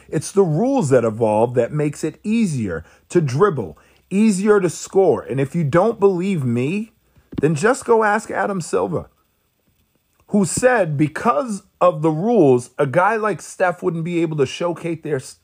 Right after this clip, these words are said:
showcase their skills back then.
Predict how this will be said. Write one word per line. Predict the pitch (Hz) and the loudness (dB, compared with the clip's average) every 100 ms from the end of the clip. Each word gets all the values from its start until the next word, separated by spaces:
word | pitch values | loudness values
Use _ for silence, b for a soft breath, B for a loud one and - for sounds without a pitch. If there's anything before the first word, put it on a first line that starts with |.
| _ | _
showcase | - - 165 160 180 - | -8 0 0 0 -6 -4
their | 151 | -6
skills | 123 - - 196 170 98 87 - b b b | -6 -10 -4 2 2 2 -4 -14 b b b
back | 117 131 107 - | 0 0 -2 -6
then. | 135 95 76 | -8 -8 -12